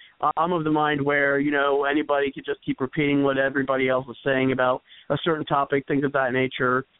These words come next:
You know, I know a lot of folks are, of course, covering the election. We are too, uh, just 'cause that's, you know, what people wanna talk about today. But it's also important to get issues such as what we're talking about tonight out,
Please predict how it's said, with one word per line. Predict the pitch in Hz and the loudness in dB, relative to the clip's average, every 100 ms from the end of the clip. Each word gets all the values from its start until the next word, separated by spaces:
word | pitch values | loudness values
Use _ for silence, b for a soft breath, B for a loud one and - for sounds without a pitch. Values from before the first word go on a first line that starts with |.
| - | -2
You | 147 | 0
know, | |
I | 147 | 2
know | 143 143 | 2 2
a | |
lot | 139 | 0
of | 135 | 0
folks | - 135 - | -2 -2 -2
are, | |
of | 135 - | -4 -2
course, | 143 135 - | -2 -2 -2
covering | 135 131 131 127 | -2 0 2 2
the | |
election. | 135 127 123 - 127 127 | 2 2 0 -2 -2 0
We | 135 | 2
are | 135 131 - | 0 0 -4
too, | 139 127 123 - b b - | -2 0 0 -4 b b -2
uh, | 139 131 123 | 0 0 0
just | 123 127 | -2 -4
'cause | 131 | -2
that's, | 131 131 - - | -2 -4 -8 -6
you | 156 | -2
know, | 143 | 0
what | 127 143 - _ _ _ _ - | 2 -2 -4 _ _ _ _ -4
people | 175 170 | -2 0
wanna | 165 | 0
talk | 147 160 156 | 0 -2 -2
about | 151 143 | -2 -2
today. | 143 143 180 | 0 0 0
But | 139 | 0
it's | 131 - | -2 0
also | 143 - | -2 0
important | 147 - 139 139 127 | -4 -2 -2 -2 -4
to | |
get | - 139 139 - B B | -2 0 -2 -6 B B
issues | 151 156 156 135 | -2 0 -2 0
such | 156 143 | -2 0
as | 151 143 | 0 0
what | 139 139 139 | 0 0 0
we're | 139 | -2
talking | 151 139 160 | -2 -2 -2
about | 143 135 - | 0 0 -2
tonight | 135 147 190 | -2 0 2
out, | 127 123 | 2 0